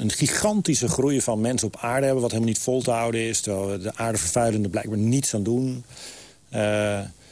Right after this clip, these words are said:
dus dat eigenlijk alles gewoon gruwelijk fout aan het gaan is. En dat, dat, dat, dat we, dat, maar dat, dat niet,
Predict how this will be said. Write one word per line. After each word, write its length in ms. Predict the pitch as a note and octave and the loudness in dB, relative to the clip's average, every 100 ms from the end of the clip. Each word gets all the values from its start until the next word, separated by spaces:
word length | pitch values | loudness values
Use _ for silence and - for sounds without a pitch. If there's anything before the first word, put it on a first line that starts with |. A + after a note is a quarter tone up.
| - _ | -20 _
dus 120 | - | 0
dat 140 | D3+ D3+ | 2 4
eigenlijk 380 | D3+ B2 - - | 2 0 -4 -2
alles 340 | D#3 B2+ - - - _ - | 0 0 -2 -10 -20 _ -6
gewoon 220 | C3 A#2+ | -2 0
gruwelijk 480 | - B2 G3+ D3+ - | 2 2 2 0 0
fout 240 | D3 D#3 | 0 0
aan 60 | D3 | -2
het 80 | C#3+ | -2
gaan 200 | C3+ C#3 | -2 -2
is. 340 | D3+ - - - - _ _ - | -2 -4 -6 -14 -20 _ _ -4
En 140 | C3 | 0
dat, 120 | B2 - | 2 0
dat, 160 | C3 A#2+ - | -2 -2 -2
dat, 160 | A2+ - | -6 -4
dat 200 | A#2+ G#2+ | -6 -2
we, 100 | G#2+ G2 | -4 -4
dat, 200 | A#2 A#2 | -4 -2
maar 200 | A#2 A2 F#2+ - | 0 -2 -4 -4
dat, 200 | A2+ - | -4 -2
dat 180 | G#2+ - | -2 2
niet, 440 | B2 A2+ - - | 0 0 -4 -6